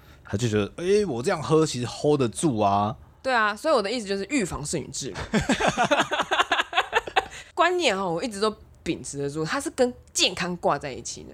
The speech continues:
Speaker 2: 发生这种事情的时候，我第一个要先确定你是真的开心吗？
Speaker 1: 我开心啊。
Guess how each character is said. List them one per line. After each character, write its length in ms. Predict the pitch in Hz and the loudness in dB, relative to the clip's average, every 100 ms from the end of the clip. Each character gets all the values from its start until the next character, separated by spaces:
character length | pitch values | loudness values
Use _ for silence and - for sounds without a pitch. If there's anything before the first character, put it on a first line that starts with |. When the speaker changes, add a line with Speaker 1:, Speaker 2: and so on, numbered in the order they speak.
| 214 | 0
Speaker 2:
发 160 | 330 349 | 4 6
生 160 | 359 | 4
这 60 | 269 | 0
种 100 | 214 | 0
事 140 | 214 | -2
情 160 | 208 165 | -6 -6
的 60 | |
时 80 | 143 | -4
候， 60 | 180 | -4
我 80 | 147 | -4
第 180 | 240 | -4
一 40 | 254 | 0
个 80 | 202 | 2
要 160 | 165 | 2
先 200 | 185 185 | 0 -4
确 180 | 185 175 | -4 -6
定 160 | 165 165 | -4 -6
你 60 | |
是 100 | 156 | -6
真 160 | 220 208 | -6 -4
的 80 | 156 | -4
开 240 | 147 139 | -6 -10
心 240 | 139 - | -10 -12
吗？ 240 | 127 110 - - - - - - - | -12 -14 -18 -20 -20 -20 -20 -16 -10
Speaker 1:
我 120 | 85 | -8
开 180 | - 117 | -4 -6
心 180 | - | -2
啊。 140 | 120 | -4